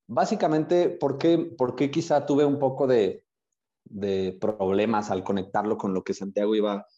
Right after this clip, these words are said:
a, a decir después? Porque Santiago aquí, cuando, cuando está hablando de, de sufre alguien entre ustedes,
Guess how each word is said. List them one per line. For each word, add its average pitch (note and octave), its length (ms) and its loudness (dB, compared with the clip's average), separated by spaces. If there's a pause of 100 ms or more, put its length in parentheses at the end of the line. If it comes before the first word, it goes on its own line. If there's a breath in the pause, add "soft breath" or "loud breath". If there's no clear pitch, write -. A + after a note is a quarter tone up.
(380 soft breath)
a, F#2+ 460 -6
a F#2+ 40 -4
decir G2 360 -2
después? G2 460 0 (320)
Porque B2 200 0
Santiago C#3 720 2
aquí, B2+ 420 2
cuando, B2+ 400 2
cuando A2+ 240 2
está A2+ 180 0
hablando D3 380 4
de, B2+ 240 4
de G2 580 2
sufre C3+ 460 0
alguien B2+ 320 2
entre A2+ 220 0
ustedes, A2+ 560 2